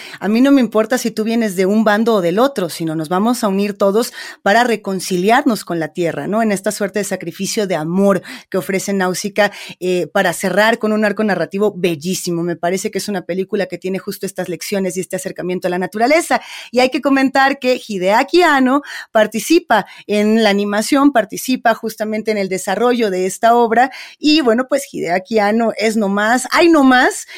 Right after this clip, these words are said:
el mero mero de Gainax, el, el emblema de Neon Genesis Evangelion, ¿no? Hablando de distopías y de estos saltos distópicos, y hablando de saltos distópicos y de cómo nos vamos de una obra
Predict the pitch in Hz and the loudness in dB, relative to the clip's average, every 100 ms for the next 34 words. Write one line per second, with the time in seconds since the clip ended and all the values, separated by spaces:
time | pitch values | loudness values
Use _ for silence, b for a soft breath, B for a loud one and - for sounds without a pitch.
0 | B 233 254 285 294 285 277 285 262 339 | B 2 4 6 6 6 4 2 2 2
1 | 494 466 240 208 - - - 233 240 247 | 2 2 2 0 -8 -16 0 4 4 4
2 | 254 247 254 254 320 311 294 339 240 226 | 4 6 6 6 4 6 6 4 2 2
3 | 247 285 285 262 254 254 247 233 202 202 | 4 4 4 4 2 0 -2 -2 -2 0
4 | 214 180 165 180 285 240 240 254 247 208 | 0 0 -2 0 2 2 2 2 2 0
5 | 196 - 196 208 190 170 B B B 214 | -4 -6 -6 -2 -4 -4 B B B 0
6 | 247 254 254 233 220 233 202 - 220 202 | 0 0 0 0 0 -2 -2 -2 -2 -4
7 | 202 190 196 233 302 359 349 339 B B | -6 -6 0 2 4 4 4 2 B B
8 | B 240 247 320 320 311 254 240 - 277 | B 2 2 2 0 0 -2 -2 0 2
9 | 277 285 277 277 254 233 226 285 285 233 | 2 0 0 0 2 0 2 4 4 2
10 | 214 247 254 208 220 233 254 233 226 226 | 2 2 2 2 2 4 4 4 4 2
11 | 226 226 | 4 2